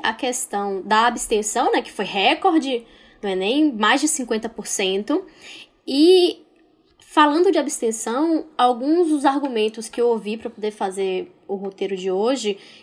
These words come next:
de parlamentares, de professores, inclusive de alguns alunos, é de que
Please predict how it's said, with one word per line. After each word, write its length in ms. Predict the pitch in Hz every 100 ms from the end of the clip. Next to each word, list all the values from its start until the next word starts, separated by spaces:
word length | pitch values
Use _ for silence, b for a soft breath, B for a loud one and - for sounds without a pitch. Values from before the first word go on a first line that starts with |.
| -
de 460 | 180 254 320 320 285
parlamentares, 1040 | 233 240 262 254 214 226 254 240 208 202 185
de 80 | 226
professores, 1120 | 254 254 247 - 214 233 247 220 208 - - B
inclusive 480 | 294 311 302 254 277
de 100 | 240
alguns 360 | 311 277 262 233
alunos, 680 | 208 208 311 339 233 - B B B B -
é 100 | 339
de 160 | 311 392
que 540 | - 311 320 392 508